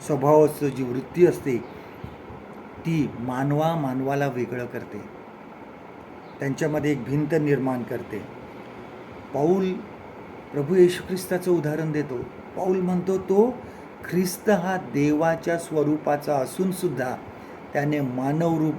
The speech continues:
धारण केलं आणि आमच्या सगळ्यांच्या पापासाठी तो वधस्तंभावर खिळला गेला."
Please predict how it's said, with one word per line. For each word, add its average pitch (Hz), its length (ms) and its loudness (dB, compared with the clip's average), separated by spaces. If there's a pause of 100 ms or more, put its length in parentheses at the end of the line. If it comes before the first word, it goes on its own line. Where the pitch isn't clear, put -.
धारण 123 300 -2
केलं 107 280 -4 (580)
आणि 131 160 -4 (160)
आमच्या 143 460 0
सगळ्यांच्या 139 580 -2
पापासाठी 131 800 -2 (440)
तो 143 80 -2
वधस्तंभावर 120 920 -2
खिळला 113 440 -8
गेला." 107 260 -10